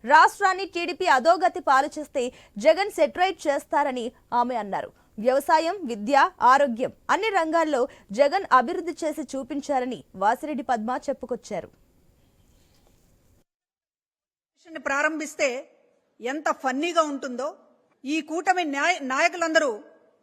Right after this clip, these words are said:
Speaker 2: ఛార్జ్ షీట్ అనేటటువంటి మాట్లాడితే అంతే కామెడీగా ఉంటుంది. ఎందుకంటే ఏలేరు స్కామ్ నుంచి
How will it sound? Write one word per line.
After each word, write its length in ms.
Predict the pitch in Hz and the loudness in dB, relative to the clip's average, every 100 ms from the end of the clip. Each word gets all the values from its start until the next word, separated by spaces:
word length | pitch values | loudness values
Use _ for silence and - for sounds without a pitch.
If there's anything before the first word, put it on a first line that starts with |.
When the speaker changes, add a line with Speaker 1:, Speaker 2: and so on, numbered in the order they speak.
| _ - | _ -6
Speaker 2:
ఛార్జ్ 340 | 294 359 - | 0 0 0
షీట్ 200 | 403 349 | -4 -2
అనేటటువంటి 520 | 339 330 302 302 277 254 | -2 -2 -4 -6 -8 -6
మాట్లాడితే 440 | 262 269 262 240 294 311 | -6 -6 -8 -6 -8 -6
అంతే 280 | 240 262 330 359 | -8 -6 -4 -2
కామెడీగా 380 | 285 247 233 202 170 | -2 -4 -6 -8 -16
ఉంటుంది. 300 | 143 160 - _ _ _ - | -20 -20 -20 _ _ _ -4
ఎందుకంటే 440 | 262 359 359 359 285 - - _ _ _ | -2 4 4 4 2 -2 -16 _ _ _
ఏలేరు 440 | 220 285 349 339 339 | 4 6 8 6 4
స్కామ్ 280 | - 302 320 320 | -2 -2 0 -4
నుంచి 180 | 339 | -6